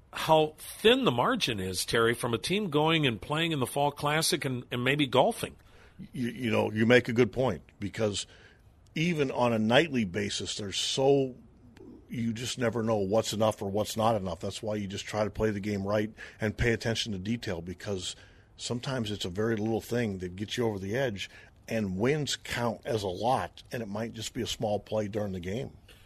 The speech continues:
Speaker 1: When you play this club, I mean, do they just kinda keep you on the edge of the dugout <laughs> step all night?
Speaker 2: Yeah, they do, 'cause they keep pushing. The one good thing really in our, really helps us is the way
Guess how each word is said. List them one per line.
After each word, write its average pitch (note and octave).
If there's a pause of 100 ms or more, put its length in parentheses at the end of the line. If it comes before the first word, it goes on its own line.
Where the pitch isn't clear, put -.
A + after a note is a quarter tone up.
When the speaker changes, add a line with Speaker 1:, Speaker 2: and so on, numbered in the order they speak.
(100)
Speaker 1:
When D3
you F3
play D3+
this D#3
club, C3+
I A#2
mean, A#2
do A2
they C3+
just D3+
kinda C#3+
keep C3
you C3
on A#2+
the G#2+
edge A#2
of G#2+
the G2+
dugout A2+
<laughs> -
step -
all A2
night? G#2 (160)
Speaker 2:
Yeah, G#2+
they A2
do, G2
'cause F#2+
they A#2
keep D#3
pushing. G2 (260)
The A#2+
one C3
good A2+
thing A2
really A2+
in G#2+
our, G#2
really A2
helps G2
us F2+
is G2
the G2+
way F#2+